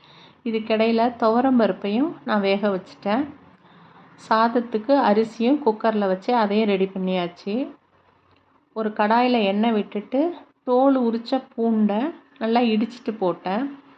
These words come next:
போட்டு வதக்கி விட்டுட்டு, அது கூடவே நம்ம ஊற வச்சிருந்த உருளைக்கிழங்கையும் போட்டு, சிம்லயே வச்சு நல்லா பிரட்டி பிரட்டி விட்டுக்கலாம். நல்லா வறுத்து எடுத்துடலாம்.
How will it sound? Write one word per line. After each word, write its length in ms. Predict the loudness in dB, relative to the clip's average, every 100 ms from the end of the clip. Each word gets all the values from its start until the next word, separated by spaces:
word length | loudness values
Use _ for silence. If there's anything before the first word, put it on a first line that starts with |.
| -20 -20 -20 -2
போட்டு 280 | 0 2 2
வதக்கி 380 | 2 0 -2 -2
விட்டுட்டு, 500 | -2 -8 -4 -2 -2 -8
அது 240 | -2 0 0
கூடவே 420 | 0 2 2 2
நம்ம 340 | 2 2 2 0 -4 _ _ _ _ _ _
ஊற 120 | -4 0
வச்சிருந்த 540 | 0 -2 -4 -2 0
உருளைக்கிழங்கையும் 800 | 2 4 2 0 -6 -2 0 0
போட்டு, 460 | -2 -4 -2 -4 -4 -10 _ _ _ _ _ _
சிம்லயே 480 | -4 -2 0 0 -2
வச்சு 380 | -4 -6 -2
நல்லா 320 | 0 0 0 0
பிரட்டி 380 | 0 -2 -4 -8
பிரட்டி 280 | -8 -8 -6
விட்டுக்கலாம். 580 | -6 -6 -10 -8 -6 -6 -8 -18 _ -20 -20 -20 _ _
நல்லா 380 | -8 -4 -2 0
வறுத்து 440 | 2 0 0 -4 -4
எடுத்துடலாம். 680 | -6 -8 -6 -2 -2 -2